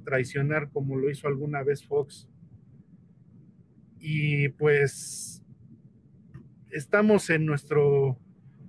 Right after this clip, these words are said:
momento crucial. El triunfo de Obrador,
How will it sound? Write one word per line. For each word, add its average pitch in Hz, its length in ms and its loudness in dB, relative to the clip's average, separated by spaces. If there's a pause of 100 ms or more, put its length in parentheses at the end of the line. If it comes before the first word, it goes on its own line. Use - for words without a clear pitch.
momento 180 480 4
crucial. 147 600 0 (580)
El 143 160 -6
triunfo 196 340 4
de 165 120 2
Obrador, 156 540 6